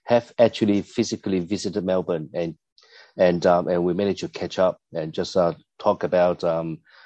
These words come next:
uh, what to do, um, uh, moving forward. So they are already, uh, scouting around. They are already back on the ground to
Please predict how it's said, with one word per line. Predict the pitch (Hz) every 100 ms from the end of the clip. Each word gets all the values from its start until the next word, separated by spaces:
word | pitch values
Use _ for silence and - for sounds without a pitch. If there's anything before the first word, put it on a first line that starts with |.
| -
uh, | 85 85
what | 82 95 -
to |
do, | 85 92 90 90 87 -
um, | 87 82 78 78 78 -
uh, | 87
moving | 87 90 87
forward. | - 92 82 73 _ - _
So | 170
they | 175 98
are | 101 147
already, | 101 95 98 101 98 101 -
uh, | 90
scouting | 82 - 110 101 107
around. | 85 80 92 85
They | 98 92
are | 113
already | 90 92 92 85 85 80 _ _
back | 107 104 95
on | 82
the |
ground | 82 85 98 110
to | - 90 87 87